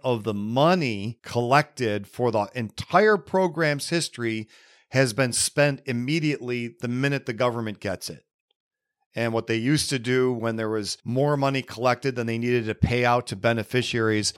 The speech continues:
was they would spend that money, that extra money, and put a treasury bond in what they called a trust fund, a treasury bond being merely a promise to tax people in the future to collect the money they owe you.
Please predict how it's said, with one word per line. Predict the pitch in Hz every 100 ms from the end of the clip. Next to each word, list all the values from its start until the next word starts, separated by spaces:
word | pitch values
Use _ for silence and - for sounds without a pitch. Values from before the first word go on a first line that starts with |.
| -
was | 127 113
they | 120
would | 117 110
spend | - - - 170 180
that | 147 127
money, | 123 123 120 123
that | 120 107
extra | 123 135 - 127
money, | 120 117 117 113 _ _ -
and | 113 107
put | 151
a | 139
treasury | - - 185 185 151 131
bond | 117 113 113 110 113 -
in | 127
what | 127
they | 127
called | 120 - 127 120
a |
trust | - - 151 160 - -
fund, | 104 92 92 98 _ _ _ _
a | -
treasury | - - 160 170 160 147
bond | 123 131 131 127 123
being | 139 131 120 117
merely | 131 139 135 131 123 107
a | 120
promise | - 131 143 147 143 -
to | - 117
tax | - 123 135 135
people | - 139 135 127
in | 117
the | 104
future | - 151 143 - 92
to | 78 107
collect | - 110 113 - -
the | 156
money | 127 131 123
they | 113 110
owe | 107 107
you. | 113 117 104